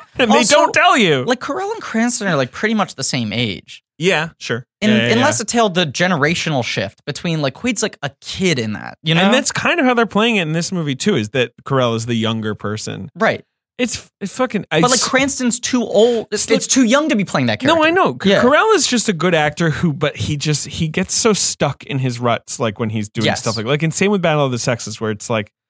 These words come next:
Speaker 1: he has one mode for that character.
Speaker 2: I think he's kind of solid in that movie. I just think that movie should be less focused on him.
Speaker 1: Mm.
Speaker 2: I think that performance would work best if it were sidelined a little more.
Speaker 1: Okay,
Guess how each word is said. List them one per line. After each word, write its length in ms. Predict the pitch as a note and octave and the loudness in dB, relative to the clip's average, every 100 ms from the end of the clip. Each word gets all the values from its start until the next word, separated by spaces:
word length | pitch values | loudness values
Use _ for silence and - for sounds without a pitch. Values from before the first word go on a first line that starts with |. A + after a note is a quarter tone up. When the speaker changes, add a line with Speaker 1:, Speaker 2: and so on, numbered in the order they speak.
| _ _ | _ _
Speaker 1:
he 80 | - | -4
has 100 | D#3+ | -2
one 580 | C#3+ C3+ E3 E3 D#3+ D#3 | 0 0 2 2 -2 -2
mode 400 | C#3 C3 A2+ F#2+ | 0 0 -2 -4
for 120 | - | -6
that 200 | F#2+ F#2 | -6 -6
character. 200 | - G#2 C4+ | -4 -2 -2
Speaker 2:
I 40 | |
think 260 | C#4 D4 C#4+ | -2 -6 -4
he's 260 | A#3+ A#3 | -4 -4
kind 300 | - G#3 F3+ | -2 -2 -2
of 100 | D3 | -2
solid 360 | - C#3+ C3+ B2+ | 0 2 2 0
in 60 | B2 | -2
that 100 | A#2 | -2
movie. 520 | A#2+ A2+ G#2+ A2 A2 - | -2 -4 -4 -6 -6 -4
I 160 | D#3 E3+ | -2 -2
just 240 | F3+ - | -2 -2
think 300 | F#3 D#3+ - | -2 -6 -4
that 260 | D3+ C3+ _ | -2 -2 _
movie 800 | B2 C#3+ D3 C#3+ B2+ B2+ A#2+ A#2+ - | -4 0 2 0 0 -2 -2 -4 -10
should 260 | - D3 | -6 -2
be 80 | B2+ | -2
less 180 | A#2+ A2 | 0 -2
focused 380 | - G2+ F2 - | -2 -6 -6 -10
on 100 | F#2 | -12
him. 60 | B2 _ A2 | -14 _ -6
Speaker 1:
Mm. 400 | G#2+ F#2 G2 A2 _ _ - | -4 -4 -6 -10 _ _ -2
Speaker 2:
I 120 | G3 | 0
think 220 | A3 A#3+ | 2 2
that 120 | A3 G#3 | 2 0
performance 480 | F#3+ G3 F3 D#3+ - | -2 0 0 -2 -4
would 200 | C#3+ A2+ | -6 -2
work 260 | C3+ C#3 A#2+ | -2 -2 -6
best 400 | A2+ B2+ A#2+ C#3+ | -2 0 0 -4
if 160 | C#3 | -4
it 80 | C3 | -4
were 120 | B2+ | -4
sidelined 520 | A2+ C3 A#2 A#2 A2+ A#2+ | -2 0 0 0 -2 -2
a 40 | |
little 200 | A2 C#3+ | -6 -10
more. 320 | D3 D#3 - _ _ _ _ _ _ _ _ _ _ - - _ - | -10 -8 -10 _ _ _ _ _ _ _ _ _ _ -20 -20 _ -4
Speaker 1:
Okay, 300 | C#4 D#4+ D#4 | -2 0 -2